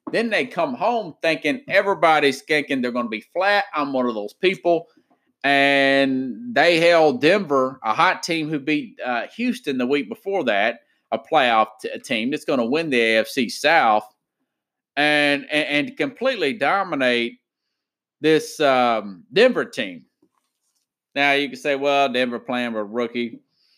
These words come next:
Whatever. Last two games, uh, fifty-two yards rushing to Denver, and that's with Phillip Lindsay. Uh, very impressive running back there, running game for Denver. Seventy-four to New England.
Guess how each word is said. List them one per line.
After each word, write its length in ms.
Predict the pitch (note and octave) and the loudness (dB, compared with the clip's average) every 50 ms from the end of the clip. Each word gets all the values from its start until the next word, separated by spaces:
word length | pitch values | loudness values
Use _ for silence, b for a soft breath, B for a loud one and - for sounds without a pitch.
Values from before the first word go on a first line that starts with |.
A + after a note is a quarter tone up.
| b b b b b b b b b b b | b b b b b b b b b b b
Whatever. 640 | - D3 E3+ F3 E3+ E3 D3+ B2+ G#2+ F#2+ F2 D#2+ _ _ _ _ _ _ _ - | 2 4 4 6 6 6 4 2 0 -2 -10 -18 _ _ _ _ _ _ _ -4
Last 420 | B2+ D#3 F3 F3 F3 E3 E3+ - | 0 2 4 4 2 2 0 -2
two 140 | - F#3 F3+ | -4 -4 -2
games, 760 | D3+ D#3+ F3 F#3 F#3 F#3+ G3 G3 G3 G3 D#3 - - - _ _ _ _ _ _ _ _ _ _ _ _ _ - | -2 -2 -2 0 0 0 -2 -2 -4 -8 -12 -16 -20 -20 _ _ _ _ _ _ _ _ _ _ _ _ _ -2
uh, 640 | C3 C#3 C#3 C#3 C3+ C3+ C3+ C3 B2+ B2+ B2+ A#2 - | 0 2 4 4 4 4 4 4 4 2 2 0 -2
fifty-two 520 | - F#3+ F3+ F#3 - E3 D#3 - - G3+ G3+ | -4 -6 -6 -6 -10 -18 -14 -12 -10 -10 -6
yards 460 | F3+ F3+ F3 F3 F3 E3+ D#3+ C3 A#2 | -2 0 2 2 2 2 0 -2 -4
rushing 440 | C3+ D#3 F3 F3 F3 - - D#3 C#3 | -2 0 0 0 0 -2 -6 -6 -6
to 80 | B2+ | -4
Denver, 560 | B2 B2+ D#3 F3 F#3+ F#3 G#3+ A3 G#3+ G#3 G3+ _ _ - | -2 -2 -2 -2 -2 -4 -6 -6 -6 -6 -12 _ _ -8
and 140 | - B2 D3 | -6 -2 0
that's 180 | F3 F#3+ - D#3+ | -2 -2 -2 -6
with 140 | C#3+ C3+ | -10 -10
Phillip 340 | - - F#3 F3+ E3 D3 - | -6 -4 -2 0 0 0 0
Lindsay. 560 | C3 C#3+ D3+ E3 D#3+ D#3 F3+ G3 G3 G3 _ _ _ _ _ _ _ _ _ _ _ _ _ _ _ _ _ _ - | 0 2 2 2 0 0 -2 -4 -4 -4 _ _ _ _ _ _ _ _ _ _ _ _ _ _ _ _ _ _ -4
Uh, 540 | - C3 C3 C3 C3 B2+ C3 C3 C3 C3 A#2+ | 0 2 4 4 4 4 4 4 4 2 2
very 340 | A2+ D#3 F3 F3+ F3 E3+ D#3+ | 2 4 4 6 6 4 2
impressive 580 | C3+ B2 - F3+ F3+ E3+ E3+ - D#3+ C3+ C3 | 0 0 2 2 2 2 2 0 -4 -2 0
running 320 | E3 F3 F3 E3 D#3+ D3 D3 | 2 2 2 0 -2 -2 0
back 320 | D#3+ D#3+ E3+ D#3+ - - | 2 2 2 0 0 0
there, 180 | D#3+ E3 F3+ F3+ | 2 2 2 2
running 380 | D3+ C#3 D3 E3 E3+ D#3+ C3 | 2 4 4 4 4 2 0
game 260 | B2+ D3 E3 F3+ F3 D#3 | 0 -2 -2 -2 -4 -6
for 140 | - C#3 B2 | -8 -8 -4
Denver. 520 | A#2 C#3+ D#3 E3 E3 E3 F#3+ F#3 F#3+ _ _ _ _ _ _ _ _ _ | 0 2 0 0 0 -4 -8 -8 -10 _ _ _ _ _ _ _ _ _
Seventy-four 1080 | - - - - G#3+ A#3 A#3+ A3 G#3+ G#3 G3+ - - - - G3 F#3+ G3 F#3+ F#3 F3+ | -20 -14 -8 -2 -2 0 0 -2 -2 -6 -8 -8 -10 -8 -4 0 2 4 4 4 4
to 80 | E3 D#3 | 4 4
New 260 | D#3+ D#3 D3+ D3+ D#3 | 4 4 4 4 4
England. 500 | D#3+ D#3+ D#3 C3 A2+ F#2+ F2+ E2 - | 2 2 2 2 0 0 -4 -6 -8